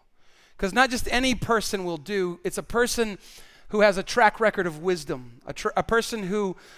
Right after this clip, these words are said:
who is, uh, is a person of prayer, who understands God's word on some level. God often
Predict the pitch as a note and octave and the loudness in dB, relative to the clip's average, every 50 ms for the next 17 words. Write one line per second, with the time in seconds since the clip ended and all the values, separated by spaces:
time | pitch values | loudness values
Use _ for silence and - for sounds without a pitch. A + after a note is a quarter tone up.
0 | - - - G#3 G3+ G3 F#3 E3+ - - - - - - - - G3 F#3+ - - | -10 -4 -2 2 4 4 2 2 0 -4 -8 -12 -14 -10 -4 -2 -2 -2 0 0
1 | G3+ F3+ F#3 - - A3 G#3 - G3+ F#3+ D3 - - - G#3 G3+ G3 F#3+ E3+ D#3 | -2 -2 -2 -2 0 0 0 0 -2 -6 -6 -6 -2 0 2 4 4 4 2 2
2 | F3 F#3+ F3+ E3 - - - - - - F3+ G3+ G#3+ A3 G3+ - - - G#3 G3+ | 0 -4 -4 -6 -8 -14 -20 -16 -6 0 0 0 2 2 -2 -2 -2 -2 0 0
3 | G#3 G3+ G3+ F3 - - - F#3+ F3+ F3 D3 D#3+ D#3+ F#3+ F#3+ G3 F#3+ F#3+ - F#3 | 2 0 0 -4 -4 0 2 4 4 4 2 0 -2 0 2 2 2 0 0 -2
4 | E3+ D#3+ - - F#3+ F3+ F3+ F3+ F3+ F3+ E3+ E3 D#3 C#3+ - - - - - - | -4 -4 -2 0 0 0 2 2 2 2 2 2 -2 -4 -6 -10 -20 -20 -20 -20
5 | - - - - D3+ C3+ - A#3 A#3 B3 C4+ C4 C4 B3 B3+ - - A3 G#3 G3 | -20 -20 -20 -16 -4 2 4 6 8 8 8 8 6 4 2 -4 0 2 4 4
6 | G#3 G3 - - - G#3 F#3 F3 E3+ E3+ E3 E3 E3 - | 4 2 -2 -6 -4 -2 -2 -2 -2 -6 -8 -12 -14 -16